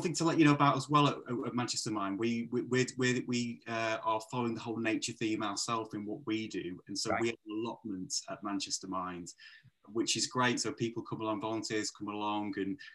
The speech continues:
Speaker 1: grow flowers, grow fruit, all sorts of different plants there. So, uh, it's, it's something that anyone can get involved in, 'cause not everybody does have access to a garden themselves.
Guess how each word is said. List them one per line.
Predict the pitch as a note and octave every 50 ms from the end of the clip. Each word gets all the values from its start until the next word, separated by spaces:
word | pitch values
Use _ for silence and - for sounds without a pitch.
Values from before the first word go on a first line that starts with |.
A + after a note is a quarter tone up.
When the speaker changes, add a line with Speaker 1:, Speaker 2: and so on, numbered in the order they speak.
| _ -
Speaker 1:
grow | A2 G#2 G#2 G2+
flowers, | - - - B2+ A#2+ A#2+ A#2+ A#2 A#2 A2+ A2 A2+ A2+ A2+ G#2+ - - - -
grow | - G#2+ G2+ F#2+ - - - -
fruit, | B2+ A#2+ A#2+ A#2+ A#2+ A#2+ -
all | - A#2+ B2+ B2+
sorts | - - A2+ G#2+ - -
of | -
different | G#2+ - - G2+ - - -
plants | A2+ G#2+ G2+ G2 F#2+ -
there. | - G#2+ G2+ G2 G2+ G2+
So, | G2 - - G#2+ G#2 G2 - _ - - - _ _ -
uh, | G#2 G#2+ G#2+ G#2+ A2 G#2+ A#2 - _ _ _ _ A#2+ A#2
it's, | - B2 B2 - -
it's | C3 C#3
something | D3 C#3+ C3+
that | B2+ -
anyone | B2 B2+ B2+ A#2+ A#2+ A2+
can | - A#2+ A2+
get | A#2 A#2+ -
involved | G#2+ G#2+ - A2+ A2 A2 G#2+ G2+ - G2+
in, | F#2
'cause | A2 G2+ -
not | A#2+ A2+ -
everybody | A#2 - A2 G2+ G#2+ G#2 G2+ G2
does | - A2 F#2+ A2
have | G#2 F2
access | G2+ - - - - - - -
to | - F#2+ G2
a |
garden | - G#2 G2+ G2 G2 F#2+ F2+ F#2
themselves. | F#2 F#2 F#2 - - A2 G#2 G2 F#2+ F#2+ G2 F#2 - -